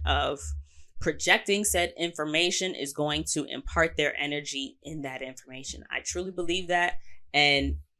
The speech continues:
i-, as many things about this that were in accordance or in line with what was advertised, the whole experience of it, the whole energy of it was fucking off. And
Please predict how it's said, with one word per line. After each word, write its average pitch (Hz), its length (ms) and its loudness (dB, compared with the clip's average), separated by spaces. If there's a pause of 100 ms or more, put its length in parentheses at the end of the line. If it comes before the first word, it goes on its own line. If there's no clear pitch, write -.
(280)
i-, 135 160 0
as 165 300 6
many 214 480 4
things 196 560 4
about 160 640 6
this 151 380 4
that 143 400 0
were 147 600 8 (640)
in 165 160 6
accordance 165 600 4
or 139 220 0
in 156 320 0
line 151 420 6
with 135 260 -2
what 147 240 0
was 143 280 0
advertised, 214 1040 6 (280)
the 156 100 6
whole 214 580 8 (540)
experience 196 840 4
of 190 120 8
it, 196 120 0
the 160 100 8
whole 156 400 0
energy 170 440 2
of 165 140 6
it - 80 0
was - 240 0 (180)
fucking 143 440 -2
off. - 320 -10 (560)
And 135 480 4